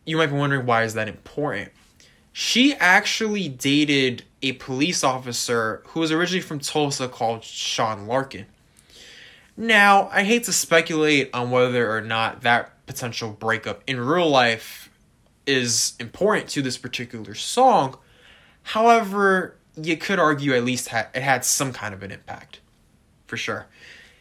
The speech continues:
And there's one particular part of the song that I thought to be very interesting,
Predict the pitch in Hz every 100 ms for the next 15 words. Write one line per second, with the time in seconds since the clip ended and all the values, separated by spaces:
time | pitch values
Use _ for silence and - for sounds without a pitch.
0 | _ _ 175 185 180 147 - _ _ _
1 | - 190 196 214 208 208 196 190 143 -
2 | 151 151 139 135 139 131 117 113 113 123
3 | 127 120 - 120 113 120 110 104 123 131
4 | - 127 123